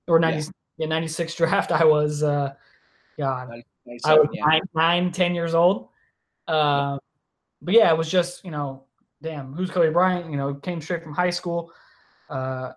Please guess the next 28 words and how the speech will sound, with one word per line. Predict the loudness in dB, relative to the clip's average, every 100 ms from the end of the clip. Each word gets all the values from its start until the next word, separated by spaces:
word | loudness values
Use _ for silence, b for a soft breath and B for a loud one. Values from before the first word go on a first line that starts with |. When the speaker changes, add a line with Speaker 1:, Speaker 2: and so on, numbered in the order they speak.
| _ _ _ _
Speaker 1:
you | 2
know, |
my | 4
dad | 6 4 4 2
was | 0
kinda | 0 2
like, | 4 2 -2 -16 _ -2
"Uh, | 4 4
I'm | 4
not | 2
sure | 0 2
about | 4 4 6
this," | 6 6 2
you | -8
know, | -4
a | 0
high | 2
school | 0 -2 -4
kid | 0 4 4 2 b b b 0
trading | 4 4 2
Speaker 2:
Yeah. |
Speaker 1:
Vlade | 0 2 4 2 -2 _
Divac, | 2 2 2 -2
you | -6
know, | -2 -2 -6 b b b _
Vlade | 2 2 0
Divac's | -2 -2 -2 -4
a, | -6